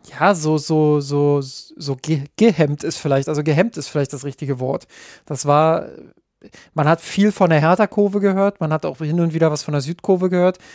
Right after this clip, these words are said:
aber drumherum war's, war's super still. Dann gab's ein paar Pfiffe zur Halbzeitpause, auch das ist ja nicht unüblich, äh, bei solchen Auftritten. Will ich jetzt auch gar nicht, äh, tiefer drüber diskutieren. Aber da hat so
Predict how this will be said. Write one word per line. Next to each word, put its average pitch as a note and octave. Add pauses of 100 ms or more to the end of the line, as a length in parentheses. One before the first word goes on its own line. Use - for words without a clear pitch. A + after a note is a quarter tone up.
(360)
aber C3
drumherum D3
war's, D3
war's C#3+
super E3+
still. F3
Dann C3+
gab's D3
ein D#3+
paar D3
Pfiffe E3+
zur D3+
Halbzeitpause, F3
auch C#3
das -
ist -
ja D#3+
nicht D3
unüblich, F3 (500)
äh, E3
bei D#3
solchen D#3
Auftritten. D#3 (680)
Will D3
ich C#3+
jetzt D3+
auch C3
gar C#3
nicht, C#3+
äh, C#3+ (680)
tiefer E3
drüber D3+
diskutieren. F3 (640)
Aber D3
da C#3
hat E3
so E3+